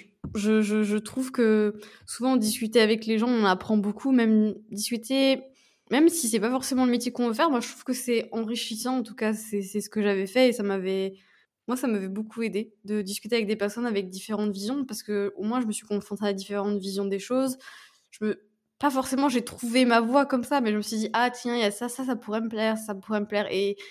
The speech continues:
et au fur et à mesure, t'affines et tu dis, « Ah, tiens, j'avais pas vu les choses comme ça. » Et, et je trouve que vraiment, ça peut vraiment changer. Donc, euh, en tout cas, j'accorde pas mal, euh, d'importance à ça, <laughs> à ça, on va dire, euh, aujourd'hui, plus que, plus que par le passé.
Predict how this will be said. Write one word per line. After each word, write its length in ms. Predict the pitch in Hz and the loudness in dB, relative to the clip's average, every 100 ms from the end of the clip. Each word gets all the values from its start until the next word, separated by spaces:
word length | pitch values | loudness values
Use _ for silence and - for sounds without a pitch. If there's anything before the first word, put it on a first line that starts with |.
| - - _ | -20 -20 _
et 60 | 220 | -4
au 60 | |
fur 160 | 220 247 | 0 4
et 20 | |
à 40 | 220 | 4
mesure, 300 | 220 277 - | 4 2 2
t'affines 340 | 220 220 254 | 0 0 0
et 80 | 233 | 0
tu 140 | 220 | -2
dis, « 120 | 196 220 | -2 0
Ah, 80 | 220 | 0
tiens, 240 | 220 226 | 0 -2
j'avais 160 | 208 185 | 0 0
pas 160 | 208 | -2
vu 100 | 208 | -2
les 60 | 214 | -4
choses 200 | 214 208 | -4 -8
comme 200 | 214 202 | -6 -6
ça. » 280 | 233 240 226 | -2 0 0
Et, 200 | 202 190 - _ | 0 -4 -10 _
et 60 | 240 | -6
je 60 | 220 | -6
trouve 160 | - | -6
que 120 | - | -2
vraiment, 340 | 254 208 233 262 | 0 2 2 2
ça 120 | 285 | 2
peut 360 | 285 214 214 214 | 0 0 0 0
vraiment 340 | 202 214 220 | 0 0 0
changer. 420 | 220 233 226 226 | 0 0 2 2
Donc, 300 | 202 202 202 | 0 -2 -4
euh, 380 | 190 190 190 185 - _ _ - | -4 -2 -2 -4 -8 _ _ -8
en 60 | |
tout 100 | 214 | -6
cas, 120 | - 247 | -2 0
j'accorde 340 | 214 202 202 | 0 0 -2
pas 120 | 226 | -2
mal, 220 | 233 233 214 | 0 2 0
euh, 160 | 196 | 0
d'importance 460 | 185 196 208 214 208 | -2 -2 -4 -6 -6
à 60 | |
ça, 120 | 196 220 | -4 -4
<laughs> 380 | 233 - - | -4 -8 -10
à 120 | - 208 | -4 -4
ça, 260 | - 226 | -4 -2
on 60 | 220 | -2
va 120 | 190 | -2
dire, 240 | 196 202 208 | -4 -8 -8
euh, 80 | 190 | -8
aujourd'hui, 360 | 208 208 196 220 | -6 -6 -6 -10
plus 240 | - 220 | -10 -10
que, 260 | - 208 196 _ _ _ _ _ | -6 -6 -6 _ _ _ _ _
plus 220 | - 214 | -14 -6
que 80 | - | -2
par 220 | 226 196 | 2 4
le 100 | 202 | 4
passé. 380 | 202 196 185 196 | 2 -2 -4 -10